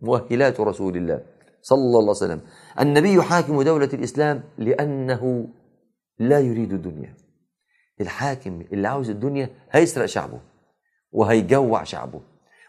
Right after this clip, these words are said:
ويحط أرصدة في البنوك له هنا وبره وفي كل حتة، ويلم الذهب ويلم الفلوس ويشبع والكل جعان وما يهمهوش.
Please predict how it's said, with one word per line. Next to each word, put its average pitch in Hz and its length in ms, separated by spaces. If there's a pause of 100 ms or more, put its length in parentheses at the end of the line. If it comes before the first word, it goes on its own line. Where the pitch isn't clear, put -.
ويحط 120 460
أرصدة 143 340
في 120 60
البنوك 135 380
له 147 260 (260)
هنا 151 300
وبره 127 960
وفي 123 220
كل 151 220
حتة، 127 360 (320)
ويلم 151 440
الذهب 117 460
ويلم 156 320
الفلوس 151 560 (240)
ويشبع 151 480
والكل 151 500
جعان 156 520 (280)
وما 160 180
يهمهوش. 196 800